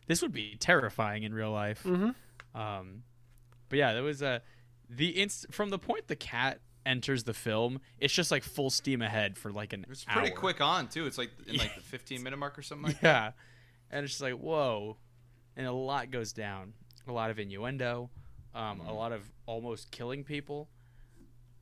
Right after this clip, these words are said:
Speaker 1: Um, a lot of beating. People get beat a lot in this. Like,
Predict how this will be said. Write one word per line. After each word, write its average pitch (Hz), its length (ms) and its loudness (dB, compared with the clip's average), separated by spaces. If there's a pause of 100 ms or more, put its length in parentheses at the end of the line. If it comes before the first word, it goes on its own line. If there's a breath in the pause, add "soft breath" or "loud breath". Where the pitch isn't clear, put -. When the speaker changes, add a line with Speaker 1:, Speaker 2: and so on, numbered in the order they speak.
Speaker 1:
Um, 107 600 -2 (760)
a 117 60 -8
lot 143 160 -4
of 151 200 -8
beating. 117 380 -4
People 120 220 -6
get 110 260 -8
beat 113 220 -8
a 101 80 -12
lot 101 340 -6
in 98 140 -14
this. 95 180 -12
Like, 117 200 -10